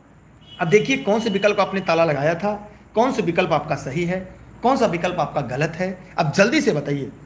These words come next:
सबसे विरल। तो आप लोगों ने ध्यान से देख लिया, अगर सबसे विरल की बात की जाए किसके, जनगणना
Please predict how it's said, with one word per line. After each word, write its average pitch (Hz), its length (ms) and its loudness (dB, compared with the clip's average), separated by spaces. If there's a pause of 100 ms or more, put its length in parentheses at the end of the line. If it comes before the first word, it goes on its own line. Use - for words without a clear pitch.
सबसे 196 320 -4
विरल। 151 300 0 (360)
तो 156 40 0
आप 156 160 0
लोगों 175 160 -2
ने 170 100 -2
ध्यान 180 320 2
से 247 80 -2
देख 180 160 0
लिया, 156 220 0 (280)
अगर 180 160 2
सबसे 196 300 -2
विरल 196 340 4
की 233 140 -4
बात 165 300 0
की 147 80 -6
जाए 147 460 -2
किसके, 196 300 0 (920)
जनगणना 156 840 4